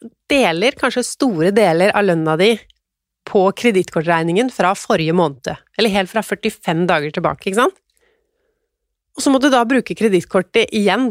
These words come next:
den måneden, fordi det er jo ikke nok av lønna til å dekke månedens utgifter, fordi du har jo betalt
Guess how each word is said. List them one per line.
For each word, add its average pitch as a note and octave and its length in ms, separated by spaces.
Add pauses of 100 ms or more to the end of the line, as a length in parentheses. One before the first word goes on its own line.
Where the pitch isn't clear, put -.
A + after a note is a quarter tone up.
den D#3+ 220
måneden, F3 400 (180)
fordi A3+ 400
det A#3+ 120
er A3+ 120
jo B3+ 60
ikke A3 160
nok - 320 (180)
av G#3+ 100
lønna F3+ 380
til G3+ 140
å G3+ 40
dekke G#3+ 280
månedens F3+ 420
utgifter, F#3 480
fordi G#3 240
du A#3 160
har G3+ 160
jo F#3 100
betalt F3+ 460